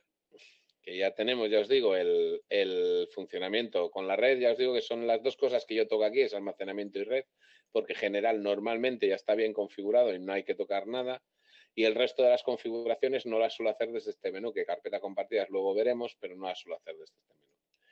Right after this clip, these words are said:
Eh, directamente, pues, ya podremos arrancar esa máquina virtual. Teníamos la configuración, voy a comprobar que la había hecho bien, que igual la hice donde no tocaba, efectivamente, la hice donde no tocaba.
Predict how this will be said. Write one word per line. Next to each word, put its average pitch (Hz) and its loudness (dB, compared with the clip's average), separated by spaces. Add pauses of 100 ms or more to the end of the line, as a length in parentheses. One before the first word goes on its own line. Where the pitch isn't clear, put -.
(720)
Eh, 117 6
directamente, 127 2
pues, - -2
ya 113 0
podremos 117 0
arrancar 110 0
esa 95 -8
máquina 87 -8
virtual. 85 -4
Teníamos 92 -6
la 98 -4
configuración, 98 -6
voy 95 -6
a 87 -6
comprobar 90 -6
que - -10
la 87 -2
había 90 0
hecho 107 -8
bien, 127 -6
que 87 -14
igual 82 -8
la 85 -2
hice 87 -10
donde 85 -12
no 87 -10
tocaba, 127 -4
efectivamente, 90 -12
la 85 -12
hice - -16
donde 85 -14
no 92 -12
tocaba. 131 -4